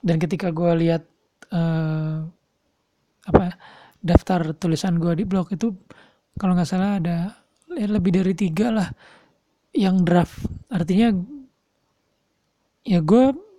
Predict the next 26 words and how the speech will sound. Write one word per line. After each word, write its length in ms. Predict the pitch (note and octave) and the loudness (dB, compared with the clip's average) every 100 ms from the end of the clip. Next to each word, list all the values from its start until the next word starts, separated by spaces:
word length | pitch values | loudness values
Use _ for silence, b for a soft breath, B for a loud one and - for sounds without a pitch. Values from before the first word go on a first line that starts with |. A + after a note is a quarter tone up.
| _ _ _ | _ _ _
barusan 480 | F#3 F#3 - C4 A#3+ | 2 2 2 0 2
melakukan 320 | G#3 - G3+ | 0 0 0
apa 160 | F3+ G3 | 2 2
yang 200 | F#3+ F3+ F3 B B B _ _ | 2 0 -4 B B B _ _
gue 160 | G3 F#3 | -2 0
lakukan 760 | F3 E3 - F#3 F3 E3+ E3 E3 _ _ _ _ _ _ _ _ _ _ _ _ _ - | 0 -2 -4 -2 0 0 -4 -8 _ _ _ _ _ _ _ _ _ _ _ _ _ 2
beberapa 480 | F3+ - F3 - | 6 6 4 0
s-, 240 | E3 G3+ B3 _ _ _ _ _ _ | -4 -4 -14 _ _ _ _ _ _
gue 120 | F3+ | 0
lakukan 280 | F3+ E3 F3 | 2 2 0
di 80 | E3+ | 2
masa 240 | E3 F#3 | 2 2
lalu. 360 | F3 A#3 G#3 A3 B B B _ | 0 2 2 0 B B B _
Gue 240 | - F3+ F3+ F#3 | -4 -2 0 -2
dapet 320 | E3 F#3 G3+ | -2 -2 0
ide, 240 | E3 B3 | 2 2
gue 160 | F#3+ F3 | 2 0
tulis, 320 | F3 F3 A3+ - | 0 2 0 -2
terus 320 | G#3+ G3+ - B B _ A#3 | -4 -4 -10 B B _ -6
nggak, 400 | F3+ F3 - - | -4 -4 -8 -4
nggak 160 | F3 E3 | -2 0
kelar, 260 | E3+ F3 A3 | 0 0 -2
gue 160 | F#3 | -2
tinggalin. 420 | F3 D#3+ E3 F#3 A#3 - _ _ _ _ _ _ _ _ _ _ | -2 0 0 0 -4 -10 _ _ _ _ _ _ _ _ _ _
Terus 160 | - A3 | -6 -4
sama 160 | C4 | 0